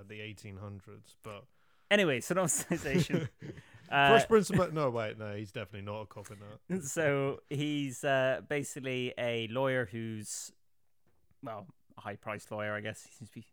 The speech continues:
Speaker 2: doing well for himself. And, uh, Earl Hickey from My Name is Earl, also known as Jason Lee, discu-, uh, basically comes across a recording, well, he has a recording of a,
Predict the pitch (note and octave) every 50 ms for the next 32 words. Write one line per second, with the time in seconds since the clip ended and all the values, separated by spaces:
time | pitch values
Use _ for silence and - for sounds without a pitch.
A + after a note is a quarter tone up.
0 | _ _ - B2 A2+ A2 A2+ A2+ - - A#2+ A2 - A#2+ A#2+ - _ _ _ _
1 | _ _ _ _ _ _ _ _ _ _ - A#2 A#2+ A#2+ B2 B2 A#2+ A2+ A#2+ B2
2 | B2 B2 B2 A#2+ A#2+ - - _ _ _ _ _ _ _ _ _ _ _ _ -
3 | D#3+ D#3+ D3 C#3 A#2+ D3 E3+ - - B2+ B2+ D3 D#3 D3+ - - B2 B2 B2+ C3
4 | C3 B2+ B2+ B2 A#2+ A#2 G#2+ C#3 C3 A#2 B2 D3+ D3 C#3+ C3+ B2+ A#2 - B2+ A#2+
5 | A#2+ A#2+ A#2+ A#2 A2 - C3 B2 A#2 - - A#2+ B2+ C#3+ C#3 A#2 A2+ B2+ C#3 -
6 | _ _ _ _ _ _ _ _ _ _ - B2+ B2 - - - - - - -
7 | B2+ C3 B2+ B2+ B2+ - - _ _ _ - B2+ - D3 C#3 B2 - - C3+ B2
8 | - - C3+ C3 B2 G#2+ A#2 B2+ - - C3+ B2+ A#2+ - - - - - - -
9 | _ _ _ _ - B2 B2+ B2 A#2+ A2 A2 - - - C#3 C3 B2 B2 B2 -
10 | - A2 G#2 G2+ D#3+ - - - C3 B2 A2 A#2+ A2+ A2+ - - C#3+ C#3 B2+ A#2+
11 | A#2 A2+ A2+ A2 - - F#2+ G#2 G#2 G2+ G#2 - - G#2+ G#2+ G#2 G#2 G#2 G#2 G2+
12 | G2+ G2